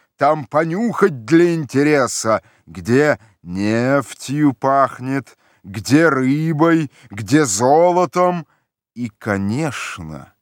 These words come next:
не мы одни понимали это. Но там, на этих фантазёров, сквозь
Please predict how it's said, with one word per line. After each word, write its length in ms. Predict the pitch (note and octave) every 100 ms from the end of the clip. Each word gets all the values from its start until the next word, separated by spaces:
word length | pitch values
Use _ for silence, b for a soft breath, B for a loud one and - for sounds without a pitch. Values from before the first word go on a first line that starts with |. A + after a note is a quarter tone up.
| _ _ _
не 340 | F2 F#2+ G#2 A#2+
мы 380 | B2+ E3 F#3 -
одни 640 | C3 C#3+ A2 B2+ C#3+ B2+ F#2
понимали 800 | - F2+ G2 G2 G2 F#2 E2+ E2
это. 480 | F#2 F2 - _ _ _ _ _ _ _ _ _
Но 360 | F2+ G#2 B2+ C3 _
там, 400 | F#3 F#3 G2+ D#2 _ _ b b
на 260 | A2 C#3+
этих 480 | E3 F3+ D3 C#3 B2+
фантазёров, 1080 | - C3 C#3+ B2 D#3 D3+ D#3+ A3 E3+ A#2+ -
сквозь 720 | - - - E3 G#3+ F#3+ -